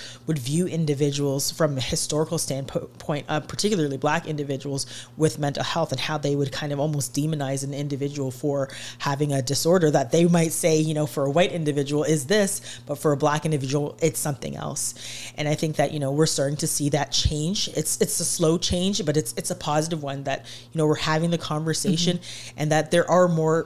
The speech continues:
Speaker 1: caregivers and practitioners that are racialized too. So again, very hopeful for, um, these continued conversations.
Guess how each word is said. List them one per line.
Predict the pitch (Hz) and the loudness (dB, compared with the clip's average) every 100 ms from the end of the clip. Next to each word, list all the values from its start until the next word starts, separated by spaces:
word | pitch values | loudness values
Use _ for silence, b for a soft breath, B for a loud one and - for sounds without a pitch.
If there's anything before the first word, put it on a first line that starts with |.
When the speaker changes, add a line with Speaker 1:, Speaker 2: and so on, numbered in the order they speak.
| - | 0
Speaker 1:
caregivers | - 233 254 147 139 135 | 2 2 2 0 0 -2
and | 135 | -2
practitioners | 147 143 - 160 170 135 131 | -6 -4 -2 -2 -2 -4 -4
that | 143 135 | -2 0
are | 135 | 0
racialized | 135 147 - 139 - 143 - | 0 0 0 -4 -6 -6 -4
too. | 196 139 | -2 -2
So | - 135 | 0 -2
again, | 135 156 151 127 B B - | 0 -2 -4 -8 B B -8
very | 143 160 160 | 0 2 2
hopeful | - 156 - 131 123 | 2 0 0 -2 -2
for, | - 139 135 139 - | -2 -2 -2 -2 -4
um, | 135 135 123 156 | -6 -8 -10 -6
these | 156 165 | -2 -2
continued | - 151 156 143 135 | -2 -2 -2 -4 -4
conversations. | 151 139 143 - 135 - 139 - - | -8 -6 -4 -4 -2 -4 -4 -8 -12